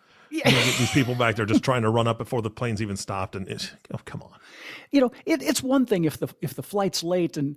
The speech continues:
Speaker 1: oh, somebody's gonna miss their connection to see grandma or, you know, whatever. But most of the time, the flights are on time.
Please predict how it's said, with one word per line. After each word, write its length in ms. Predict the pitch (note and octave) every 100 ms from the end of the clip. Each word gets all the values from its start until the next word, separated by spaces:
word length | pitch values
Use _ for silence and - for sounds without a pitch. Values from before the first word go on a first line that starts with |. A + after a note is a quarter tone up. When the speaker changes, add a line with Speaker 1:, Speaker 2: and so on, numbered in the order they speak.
| _
Speaker 1:
oh, 200 | G#3 F#3+
somebody's 380 | - A3+ G3+ F3+
gonna 180 | F#3 E3 E3 -
miss 200 | F#3+ F#3+
their 100 | F3+
connection 380 | E3+ E3+ F3 E3
to 60 | C#3+
see 120 | E3+
grandma 460 | C#3 D3+ D3+ C3+ B2
or, 140 | C3 -
you 100 | C#4+
know, 80 | G3+
whatever. 600 | A#3+ C4 D4+ D#3+ C3+ - -
But 240 | F#3+ - - - _ _ _ _ -
most 400 | A3+ A#3 E4 -
of 80 | F4+
the 80 | C#4
time, 420 | - C3 C3+ F#3 - _ _ _ _ _ _ _ _ _ _ _ _ _
the 80 | G3+
flights 320 | - D3+ -
are 80 | G#3+
on 100 | A3
time. 300 | D3 D3